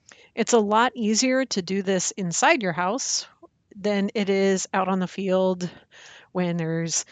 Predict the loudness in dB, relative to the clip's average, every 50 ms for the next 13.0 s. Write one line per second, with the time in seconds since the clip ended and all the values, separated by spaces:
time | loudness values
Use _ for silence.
0 | -16 -20 -20 -20 _ _ _ _ _ 6 8 8 8 8 6 4 6 6 6 6
1 | 6 6 4 4 4 4 2 2 2 2 2 0 0 0 0 0 0 0 4 6
2 | 6 6 6 4 2 0 0 0 -2 -2 -4 -4 -6 -6 -8 -6 -4 -2 -2 -2
3 | -2 -2 -4 -4 -4 -6 -6 -6 -6 -6 -8 -8 -6 2 6 6 8 8 8 6
4 | 6 6 4 4 2 2 0 -2 -2 -2 0 4 4 4 6 4 2 -2 -2 -4
5 | -4 -4 -4 -6 -8 -8 -8 -6 -4 -4 -4 -4 -2 2 2 2 2 2 0 -2
6 | 0 0 0 0 -2 -4 -4 -4 -4 -2 -2 -2 -2 -4 -6 -8 -8 -4 -2 0
7 | 0 0 0 0 -2 -4 -6 -8 -4 0 0 0 0 -2 -6 _ _ _ _ _
8 | _ _ _ _ _ -18 -10 _ 0 0 2 2 2 0 0 0 0 -2 0 -2
9 | -2 -2 -2 -2 -4 -4 -4 -6 -6 -6 -8 -8 -8 -8 -6 -8 -8 -8 -6 -6
10 | -4 -4 -6 -8 -10 -16 -20 -20 -18 -20 -20 -20 -20 -20 -20 _ _ _ _ _
11 | _ _ 6 8 10 10 8 6 4 2 0 -2 0 -2 -4 -6 -4 -2 -2 -2
12 | -2 -2 -6 _ 0 4 4 4 4 4 2 -2 -2 -2 -2 -2 -2 -2 -4 -6